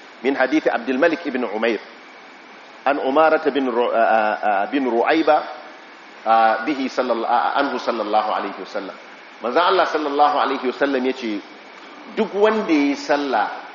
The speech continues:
kafin sallar asuba da kuma ka-, ai, kafin hudowar rana da kuma kafin faduwarta, ba zai shiga wuta ba." Wato, ita ce hanyar samun ab-, kiyaye waɗannan salloli,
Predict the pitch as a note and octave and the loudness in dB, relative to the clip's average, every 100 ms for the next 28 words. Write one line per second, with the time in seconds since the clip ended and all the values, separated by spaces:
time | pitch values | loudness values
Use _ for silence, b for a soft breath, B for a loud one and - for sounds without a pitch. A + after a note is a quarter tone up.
0 | - - - - B2 A2+ C#3+ C#3 D3+ C#3+ | -20 -20 -20 0 0 2 -4 -4 -2 0
1 | A#2 - - G#2 A#2+ - - - - - | -2 -4 -6 2 2 2 -8 -16 -20 -14
2 | - A#2 C#3+ D3 - C#3+ B2 C3 B2 E3+ | -6 -6 -2 -2 0 -2 2 2 4 2
3 | D3+ E3+ E3 C3 A2 A2+ G#2 G2 G2 A2+ | 0 2 4 4 4 0 0 -4 -6 -6
4 | C#3 C#3+ A#2 A#2 D3 D3+ D3 C3 D3+ F3 | -4 0 0 -2 -2 2 2 2 -2 0
5 | C#3 - - - B2 C3+ G#2 G2 F#2 F#2+ | -2 -4 -10 -8 -6 -6 -8 -10 -8 -10
6 | F2 - - - - - - - - - | -10 -12 -18 -20 -20 -20 -20 -20 -20 -20
7 | - - G#2+ - A2+ D#3 F3 E3+ D3+ B2+ | -20 -8 -8 -6 -8 -6 -6 -4 -4 -4
8 | C#3 E3 D#3 B2 - D3+ D3+ C#3+ B2+ C3 | -4 -2 -2 -2 -2 0 0 0 -2 -4
9 | C3+ B2+ - - G#3+ F3+ D3+ D3+ D3 C3+ | -4 -6 -10 -2 4 4 4 2 2 0
10 | C3 - A#2 A#2 A2 G#2+ | -2 -2 -4 -2 -4 -6